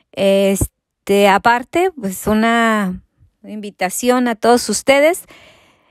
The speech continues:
para si quieren ser leídos sus poemas, lo pueden dejar en un comentario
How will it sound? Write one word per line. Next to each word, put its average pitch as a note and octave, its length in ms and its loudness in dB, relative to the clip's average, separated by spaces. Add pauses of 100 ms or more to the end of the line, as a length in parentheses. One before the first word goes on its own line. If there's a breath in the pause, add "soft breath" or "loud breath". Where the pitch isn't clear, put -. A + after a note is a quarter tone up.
(300 soft breath)
para D#4+ 280 4
si D#4+ 240 -6
quieren E4 480 2
ser D#4 260 -2
leídos B3+ 600 -2
sus - 500 -8
poemas, A#3 680 -2 (100)
lo G#3 140 -2
pueden A#3+ 340 0
dejar B3 400 0
en A3 120 -2
un A3+ 120 0
comentario C#4 760 0